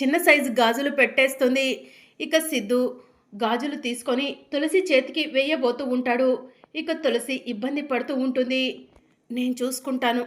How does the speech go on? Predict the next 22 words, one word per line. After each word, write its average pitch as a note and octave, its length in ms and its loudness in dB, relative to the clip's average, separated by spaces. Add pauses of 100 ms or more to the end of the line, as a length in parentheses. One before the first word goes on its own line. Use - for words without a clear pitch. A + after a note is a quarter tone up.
అని C#4 180 -2
చెప్పి C4+ 260 -2 (160)
సిద్ధు D4 380 -2 (260)
తులసికి D#4+ 440 0
సైగ B3+ 300 2
చేస్తాడు. C4 560 2 (500)
స్వామివారి B3 680 -2
ముందు A#3+ 260 -4
వెలుగుతున్న A#3 500 -4 (340)
దీపంలో C#4 580 -2 (160)
ఉన్న B3 180 0 (120)
నూనెను C4 380 -4 (480)
కొంచెం D#4 300 -2 (200)
తన D4+ 140 0 (140)
చేతికి A#3 420 -2
తీసుకొని B3+ 560 -4 (480)
ఆ C#4 140 2
నూనెను A#3 420 -2 (380)
తులసి C4+ 320 -4
చేతికి A#3+ 400 -2
రాస్తాడు. A3+ 560 0 (460)
ఇక C4+ 160 -8